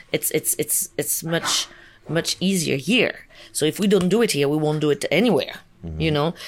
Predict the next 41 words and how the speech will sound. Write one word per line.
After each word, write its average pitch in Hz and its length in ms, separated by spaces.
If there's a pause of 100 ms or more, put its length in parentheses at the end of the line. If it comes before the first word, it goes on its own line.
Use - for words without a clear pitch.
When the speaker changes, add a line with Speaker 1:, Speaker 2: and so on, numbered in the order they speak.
(140)
Speaker 1:
And 160 140
that 190 200
was 220 180
for 165 280
us 180 240
a, 143 40
a, 147 380
a - 20
very, 170 540 (260)
a 147 60
very 202 140
important 202 460
moment 170 280
where 147 120
we 147 100
did 151 180
the 156 80
click. 151 420 (400)
And, 160 280
and 190 220
then 247 240
we 208 80
knew, 185 380
I 151 60
mean, 160 140
Lebit 160 300
was 156 200
seeing 160 340
that 139 200
in 139 120
the 143 80
market. 147 560 (300)
They 165 100
were 180 140
not 170 140
already 151 340
ex-, - 220
except - 560
in 143 120
the 139 100
Nordics, 127 580